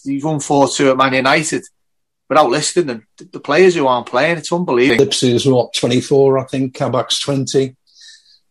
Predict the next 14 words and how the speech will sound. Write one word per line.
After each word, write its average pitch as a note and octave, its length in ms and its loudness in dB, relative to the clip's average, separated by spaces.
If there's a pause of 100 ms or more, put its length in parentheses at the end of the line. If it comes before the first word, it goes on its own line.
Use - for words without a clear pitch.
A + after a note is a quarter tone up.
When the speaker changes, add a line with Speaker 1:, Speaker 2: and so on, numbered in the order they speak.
Speaker 2:
Um, B2+ 500 0 (480)
it's, - 360 -8 (380)
off - 200 0
the E3+ 120 4
top - 240 0
of E3 80 -2
my D#3 140 -2
head, D3 260 2
I'd C3+ 220 -2
probably C#3+ 440 -6
go C#3+ 160 -2
with B2+ 260 -4 (100)
Nat - 200 -6
Phillips, - 560 0